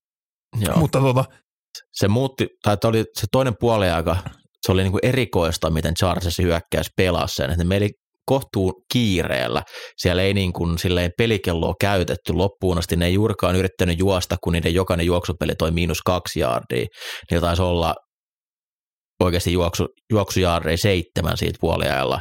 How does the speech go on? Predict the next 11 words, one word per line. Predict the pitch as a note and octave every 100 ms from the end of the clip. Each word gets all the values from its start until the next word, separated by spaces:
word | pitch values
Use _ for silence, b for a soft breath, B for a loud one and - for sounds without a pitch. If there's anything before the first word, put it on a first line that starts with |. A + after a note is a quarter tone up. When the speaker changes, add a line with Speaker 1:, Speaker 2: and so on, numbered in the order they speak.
| -
Speaker 1:
ja |
ne | D#2 E2+
tuli | E2 E2+
Herbertin | F#2 D#2+ - C#2 - B1+ - -
scramblella. | - - D#2+ D2+ A#1 A1 - - _ _ _ - B B B _ _ _
Et | F#2
ne | F2
ei | E2+
pystynyt | F2+ F2 F2 E2+
juoksemalla | G2+ F#2 - D#2+ D#2+ D#2
kul-, | F#2 E2